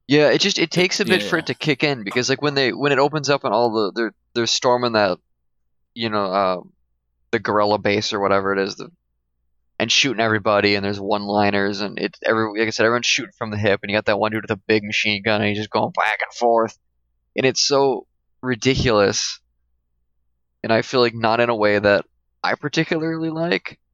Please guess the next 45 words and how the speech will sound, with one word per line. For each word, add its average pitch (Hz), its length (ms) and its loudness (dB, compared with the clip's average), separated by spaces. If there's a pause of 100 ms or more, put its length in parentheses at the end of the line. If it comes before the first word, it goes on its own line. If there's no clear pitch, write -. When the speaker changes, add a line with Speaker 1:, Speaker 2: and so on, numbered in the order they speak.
(840)
Speaker 1:
And 123 140 0
then, 123 120 0
but 131 120 2
you 131 60 0
got 131 200 2
that, 104 220 0
you 120 60 0
got 120 140 0
the 120 60 -6
Predator 139 400 0
in 110 60 -2
the 101 80 -6
background, 107 420 -2
you 101 60 -4
know, 107 80 0
what's 110 160 -2
going 117 240 0
on, 113 160 2
what's 104 160 -6
this 127 200 -2
thing, 101 240 -2
you 98 60 -2
know, 98 60 -2
he's 101 240 -6
zooming 113 300 -2
in 110 160 2
with 110 160 -2
the 107 100 0
infrared, 101 680 2
and 95 220 -2 (420)
once 147 220 -2
all 123 180 4
that 113 220 2
kicks 127 280 -2
in, 98 120 0
it 101 80 0
gets, - 320 -4 (100)
you 117 120 -8
know, 98 160 -8
really 104 280 -2 (920)
pretty, 135 460 2
pretty 117 220 -6
good, 107 200 4
I 101 80 4
think. - 420 -4